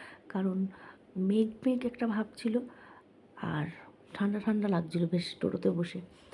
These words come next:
তো ভীষণ ভাল লাগছিল। আর ওরা দুটো তো খুব এনজয় করে আমাদের সঙ্গে গেল। তো মুশকিলটা হচ্ছে ওই যে মেঘ মেঘ করছিল, তো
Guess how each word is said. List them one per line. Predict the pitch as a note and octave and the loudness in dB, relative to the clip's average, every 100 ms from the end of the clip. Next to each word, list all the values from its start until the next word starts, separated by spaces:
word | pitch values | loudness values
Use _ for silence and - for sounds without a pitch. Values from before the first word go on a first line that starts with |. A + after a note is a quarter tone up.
| - - - | -8 -8 -6
তো | G3+ F#3+ | -6 -6
ভীষণ | G#3+ - A#3+ A#3 | -6 -4 0 2
ভাল | G3+ G3 | 2 2
লাগছিল। | G3+ G3+ G3 A#3+ D4 - - - | 0 -2 -2 -2 -2 -8 -16 -8
আর | G3 G3+ | -2 0
ওরা | G3 G#3 | 2 2
দুটো | A3 A3+ B3 | 2 0 -2
তো | B3 C#4+ C#4+ - | -2 -2 -2 -8
খুব | - C#4 C#4+ - | 0 0 0 0
এনজয় | A3 G3 G#3 G#3 - | 2 4 2 0 -2
করে | C4 - - - - - - - - | -4 -6 -16 -20 -20 -20 -20 -10 -4
আমাদের | F#3 F#3 F#3 | -2 -2 -4
সঙ্গে | G#3 G3 F3+ | -4 -4 -2
গেল। | F3+ F#3 B3 B3 - - - - | 0 0 0 -4 -20 -20 -20 -6
তো | - A3+ A3+ A3+ - - - - - | 0 2 2 0 -4 -16 -20 -6 0
মুশকিলটা | A3+ - - C#4 C4 | 2 0 -4 -2 0
হচ্ছে | A#3+ C4 A#3+ | 0 0 0
ওই | |
যে | A3+ | 2
মেঘ | F#3+ F#3 A#3 C4 D4+ | 2 4 2 2 0
মেঘ | D4+ | 0
করছিল, | - C#4+ - B3+ B3 - - - - | -2 -4 -4 -4 -4 -8 -20 -20 -10
তো | - | -6